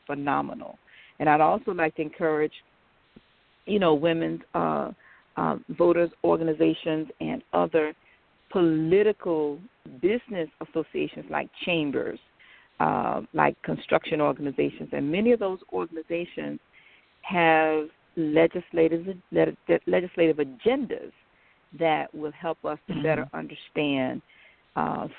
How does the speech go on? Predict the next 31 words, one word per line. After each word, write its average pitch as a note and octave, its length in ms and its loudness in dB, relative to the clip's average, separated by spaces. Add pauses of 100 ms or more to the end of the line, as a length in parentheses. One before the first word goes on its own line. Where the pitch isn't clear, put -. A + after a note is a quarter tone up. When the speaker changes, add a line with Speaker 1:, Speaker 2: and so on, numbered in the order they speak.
(100)
Speaker 1:
civics, D#3+ 340 0
if D3 160 -6
you D3 140 -8
will, C3+ 500 -6
on D3+ 220 -6
a C#3 160 -8 (280)
city, D#3+ 300 0
county, C#3+ 420 -4
state, D3+ 280 0
and C#3+ 140 -6
a D3 40 -8
national C#3+ 440 -4
level C#3 360 -6 (320)
in D3 140 -4
terms C#3+ 260 -2
of C#3 60 -2
what C#3 200 0
they C#3+ 100 -2
can C#3 340 -2
and C3 100 -8
cannot C#3 400 -6
do. - 240 -2 (500)
But F3+ 200 0
the D#3+ 100 -4 (580)
bottom A3 380 0
line G#3+ 380 -6
is D3 160 -4 (360)
get G#3+ 140 0
involved, - 680 -4 (200)
the F3 220 -4
involvement. D3 680 -4